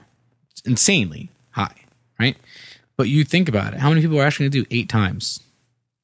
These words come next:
Most people after the second or third, you're pissed off. Now you're fucking angry. You don't even think about the fact they might not even just like your work. Now you're angry. They won't even get back to you and tell you that.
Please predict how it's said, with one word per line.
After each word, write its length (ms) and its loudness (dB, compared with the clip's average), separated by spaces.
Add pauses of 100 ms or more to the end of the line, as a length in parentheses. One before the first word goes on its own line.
Most 220 2
people 160 4
after 200 -2
the 60 -4
second 340 0
or 40 -2
third, 400 -2
you're 80 -10
pissed 320 0
off. 420 -8 (460)
Now 120 2
you're 220 2
fucking 400 -4
angry. 480 -8 (340)
You 80 -2
don't 140 6
even 180 4
think 220 2
about 220 2
the 60 -8
fact 260 0
they 100 0
might 220 4
not 160 0
even 180 -2
just 180 -8
like 200 -6
your 100 -12
work. 260 -2
Now 140 0
you're 220 0
angry. 340 4
They 100 2
won't 140 0
even 140 0
get 160 -2
back 200 0
to 80 -6
you 60 0
and 60 -6
tell 120 2
you 120 0
that. 260 -6